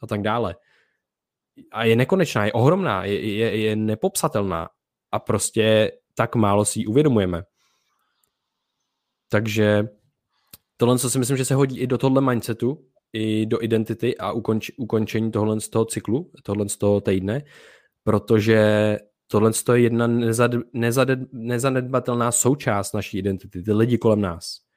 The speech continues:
ty vztahy, který máme. To je to, co bude utvářet to, kým jsme. A můžeme přijímat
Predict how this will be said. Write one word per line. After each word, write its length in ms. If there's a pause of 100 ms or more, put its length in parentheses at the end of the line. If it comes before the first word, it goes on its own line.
(180)
ty 100
vztahy, 480
který 280
máme. 360 (540)
To 160
je 160
to, 140
co 140
bude 160
utvářet 640 (420)
to, 140
kým 200
jsme. 380 (760)
A 560 (680)
můžeme 460
přijímat 680